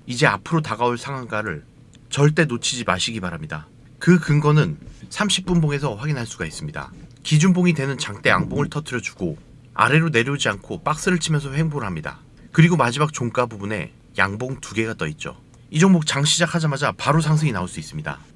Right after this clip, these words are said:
하지만 주의해야 할 점은 바로 위에 이 차 피봇 저항선이 걸려 있는데요. 여러분들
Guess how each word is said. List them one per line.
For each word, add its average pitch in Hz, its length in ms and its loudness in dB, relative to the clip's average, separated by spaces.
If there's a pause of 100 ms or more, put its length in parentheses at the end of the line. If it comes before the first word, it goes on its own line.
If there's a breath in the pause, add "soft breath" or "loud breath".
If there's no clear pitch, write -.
(260 loud breath)
하지만 190 340 2
주의해야 175 320 6
할 160 120 4
점은 170 360 0 (220)
바로 160 240 4
위에 131 380 0 (340 loud breath)
이 156 160 0
차 202 140 2
피봇 175 340 0
저항선이 147 440 4
걸려 110 280 -2
있는데요. 78 440 -4 (280)
여러분들 143 440 6